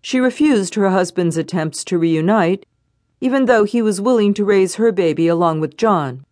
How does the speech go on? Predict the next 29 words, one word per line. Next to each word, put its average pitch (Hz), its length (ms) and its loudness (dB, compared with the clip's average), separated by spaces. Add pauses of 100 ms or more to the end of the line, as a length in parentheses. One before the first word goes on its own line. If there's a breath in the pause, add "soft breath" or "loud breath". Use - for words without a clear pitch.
(400)
The 254 120 4
Lennons 220 500 2
officially 294 540 0
separated 175 640 0
but 220 180 0
never 196 400 2
sought 208 320 0
a 208 60 0
legal 190 360 0
divorce. 175 680 -4 (520)
The 220 80 -4
Stanley 254 480 0
family 175 400 0
was 175 160 0
disapproving, 170 840 -2
to 165 120 -8
say 165 200 -2
the 156 120 -2
least, 165 500 -2 (560)
of 180 180 -2
Julia's 202 460 2
extramarital 175 920 0
pregnancy 185 800 -2
and 220 240 -4
argued 247 460 0
for 240 140 2
adoption 208 720 0
every 165 360 0
day. 139 480 -2